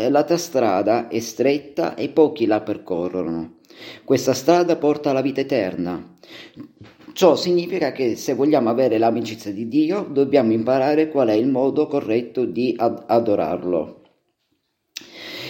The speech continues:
Come ultima scrittura di, di questa puntata, andiamo a leggerla nel Vangelo di Matteo,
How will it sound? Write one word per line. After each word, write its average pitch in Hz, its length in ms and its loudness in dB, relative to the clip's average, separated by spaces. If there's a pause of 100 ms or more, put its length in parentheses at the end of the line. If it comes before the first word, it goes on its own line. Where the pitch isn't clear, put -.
Come 180 240 6
ultima 190 360 2
scrittura 147 680 2
di, 113 720 -2 (320)
di 120 140 -8
questa 139 240 -2
puntata, 175 680 0 (920)
andiamo 147 840 4
a 101 300 -4
leggerla 110 960 -2 (400)
nel 107 640 2
Vangelo 113 580 2
di 110 340 -2
Matteo, 120 840 -2